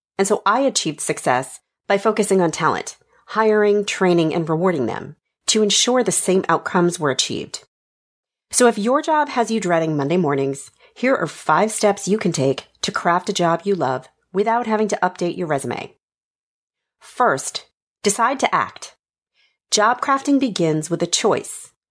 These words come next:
You must choose to recognize that jobs are not jail. You are not a prisoner to the description on the page. Every job can be bent, twisted, or molded within its boundaries.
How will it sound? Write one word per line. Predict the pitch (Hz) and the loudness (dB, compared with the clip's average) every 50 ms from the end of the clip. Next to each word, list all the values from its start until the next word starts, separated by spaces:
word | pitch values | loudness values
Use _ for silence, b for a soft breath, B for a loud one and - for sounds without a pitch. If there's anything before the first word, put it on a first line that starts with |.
| _ _ _ | _ _ _
You | 180 202 247 | -2 -2 0
must | 254 285 277 - - - | 0 0 0 -2 -2 -2
choose | - - - 262 262 285 277 - | -2 -2 -2 -2 -4 -4 -4 -2
to | 240 214 | 0 0
recognize | 214 202 196 190 165 151 143 131 131 131 139 - | 0 0 0 -2 0 0 0 0 0 -2 -4 -2
that | - - - | -4 -4 -2
jobs | - - 175 156 170 208 254 262 269 - - - - | 0 0 2 2 2 0 -2 -4 -6 -10 -12 -8 -4
are | - 214 | -2 0
not | 208 190 180 180 208 - - | 2 2 2 2 0 -2 -2
jail. | - 175 175 175 117 - - - _ _ _ _ _ _ _ _ _ | -2 -2 0 0 -2 -4 -6 -10 _ _ _ _ _ _ _ _ _
You | - 175 233 269 | -2 0 0 2
are | 302 311 | 2 2
not | 294 277 269 277 269 | 2 2 2 2 0
a | 269 | -2
prisoner | - - 262 262 - 160 127 - - - | 0 -2 -2 0 0 -2 -2 -2 -4 -2
to | - 180 | -4 -2
the | 170 180 180 | 0 0 -2
description | 175 175 - - 156 147 - - 165 | -2 -4 -4 -4 -4 -2 0 2 2
on | 147 143 143 | 2 2 2
the | 143 | 0
page. | 139 - - 143 131 - - - - - - - _ _ _ _ _ _ _ _ _ _ | -2 -4 -4 -4 -4 -4 -4 -4 -4 -4 -4 -8 _ _ _ _ _ _ _ _ _ _
Every | - 226 220 226 240 | 0 0 2 2 0
job | 196 190 156 123 101 - - - | 2 2 2 2 2 0 -2 -4
can | - 170 151 | -6 -6 -4
be | 151 156 | -4 -4
bent, | 147 - 180 180 196 208 - - _ - _ | -2 0 0 0 0 -2 -8 -18 _ -12 _
twisted, | - - 190 185 - - 180 170 | 0 0 0 0 2 -2 -2 0
or | - 175 175 | 0 0 2
molded | 170 156 156 156 143 131 131 135 - - 180 | 2 2 0 0 0 0 -2 -2 -4 -2 -2
within | 202 202 226 226 | 0 2 2 0
its | 240 233 - | 0 -2 -2
boundaries. | - 202 220 220 196 123 92 - - - - - | 0 0 0 0 0 -2 -8 -8 -12 -14 -18 -18